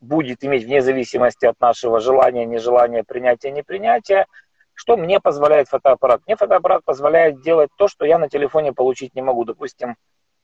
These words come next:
ну, я не знаю, там вот та же макросъёмка, да, там, ну,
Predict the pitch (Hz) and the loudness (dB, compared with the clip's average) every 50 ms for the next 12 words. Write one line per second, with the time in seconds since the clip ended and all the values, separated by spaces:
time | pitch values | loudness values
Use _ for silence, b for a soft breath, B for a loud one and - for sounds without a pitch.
0 | _ _ _ _ - 135 139 131 135 143 143 139 143 123 110 - - 117 110 113 | _ _ _ _ -6 -2 -2 0 0 0 2 2 2 2 2 2 2 0 0 0
1 | 113 - _ - 151 147 143 135 123 117 110 101 - 113 107 - - - 117 110 | -2 -2 _ 2 2 2 2 0 0 0 0 0 -2 -6 -10 -10 -10 -6 -4 -4
2 | 104 101 98 - 113 110 117 123 131 123 - 117 107 107 104 104 101 104 123 151 | -4 -4 -8 -10 -4 0 2 2 2 2 2 0 -2 -2 -4 -8 -12 -8 -4 -2
3 | 147 127 131 - | -2 -2 -4 -8